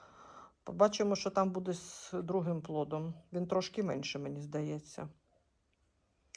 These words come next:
Дуже задоволена. Той випадок, коли я дуже-дуже задоволена. Прям, я б сказала, не то, що задоволена, вражена.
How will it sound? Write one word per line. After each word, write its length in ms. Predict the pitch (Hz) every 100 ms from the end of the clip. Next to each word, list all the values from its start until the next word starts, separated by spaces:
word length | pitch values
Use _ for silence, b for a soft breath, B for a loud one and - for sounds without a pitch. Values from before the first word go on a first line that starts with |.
| b b b b -
Дуже 280 | 180 220 196
задоволена. 800 | 190 180 170 165 160 165 180 170 - _ _ _ _ _ _ - - - _ _ - -
Той 140 | 180 175
випадок, 480 | 233 240 196 185
коли 200 | - 170
я 80 | 165
дуже-дуже 680 | 156 170 202 214 156 170 180
задоволена. 760 | 175 170 170 139 131 151 160 165 - _ _ _ _ _ _ _ _ _ _ _ _ _ _ _ _ _ _
Прям, 320 | - 202 202 -
я 80 | 190
б 80 |
сказала, 420 | - 208 202 190 190
не 100 | 175
то, 120 | 214
що 140 | 311
задоволена, 440 | 302 269 226 185 175
вражена. 600 | - 208 214 165 156